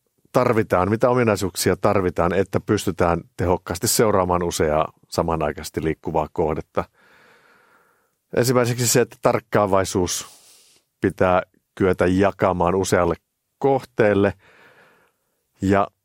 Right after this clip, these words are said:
välttää mahdollisia häiriötekijöitä. Tarvitaan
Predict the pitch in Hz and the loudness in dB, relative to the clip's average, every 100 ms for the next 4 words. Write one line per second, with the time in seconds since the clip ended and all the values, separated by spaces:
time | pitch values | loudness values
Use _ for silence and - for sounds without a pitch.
0 | _ _ _ _ 104 107 101 - - - | _ _ _ _ -2 2 2 -2 -4 -2
1 | - - 101 90 90 87 - 90 87 _ | -2 -2 -2 0 2 0 0 0 0 _
2 | 90 95 92 87 85 82 92 85 101 87 | -4 0 0 0 0 0 -2 -2 -2 -2
3 | 80 82 95 92 - _ _ _ _ - | 0 -2 -6 -8 -20 _ _ _ _ -20
4 | _ _ _ _ _ _ _ _ - 113 | _ _ _ _ _ _ _ _ -2 0
5 | 110 98 107 101 | 2 2 0 0